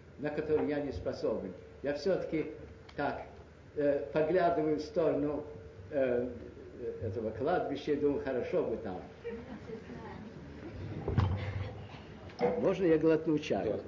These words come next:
Speaker 2: конечно.
Speaker 1: За рубежом. Ах, если бы вы назвали кого-нибудь, было бы гораздо удобнее. Видите, у нас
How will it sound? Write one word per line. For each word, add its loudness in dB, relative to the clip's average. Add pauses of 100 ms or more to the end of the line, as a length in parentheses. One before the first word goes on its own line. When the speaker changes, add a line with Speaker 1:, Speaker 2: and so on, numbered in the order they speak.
Speaker 2:
конечно. -4 (3000)
Speaker 1:
За 12
рубежом. 8 (2000)
Ах, 8
если 4
бы 2
вы 4
назвали 2
кого-нибудь, 4
было 10
бы 4
гораздо 4
удобнее. 4 (1200)
Видите, 2 (140)
у 0
нас 0